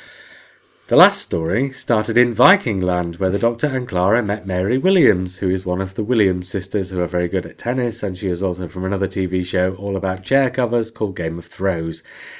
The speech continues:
Anyway, she was very small and very pretty, and I liked her, and in this she was called Sheila. The Vikings were very funny and had horny heads, and in the end the Doctor won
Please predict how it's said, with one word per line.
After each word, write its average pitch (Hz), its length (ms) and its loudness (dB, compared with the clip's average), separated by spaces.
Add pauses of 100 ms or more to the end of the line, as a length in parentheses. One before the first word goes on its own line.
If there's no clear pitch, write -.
(120)
Anyway, 117 460 6
she - 160 0
was 127 140 2
very 175 240 4
small 104 280 -2
and 95 80 -2
very 104 200 2
pretty, 98 340 -2
and 95 100 0
I 98 60 -2
liked 147 320 -2
her, 107 320 0
and 107 160 -2
in 135 140 0
this 135 280 4
she - 140 -2
was 107 160 2
called 98 280 -4
Sheila. 107 460 2 (680)
The 101 60 -2
Vikings 113 520 0
were 90 80 -4
very 92 240 2
funny 151 460 2 (260)
and 131 140 -4
had 123 180 2
horny 90 360 -2
heads, 107 380 -2
and 95 80 0
in 117 120 -2
the 98 120 0
end 85 160 -4
the 95 80 -8
Doctor 95 300 -4
won 131 320 4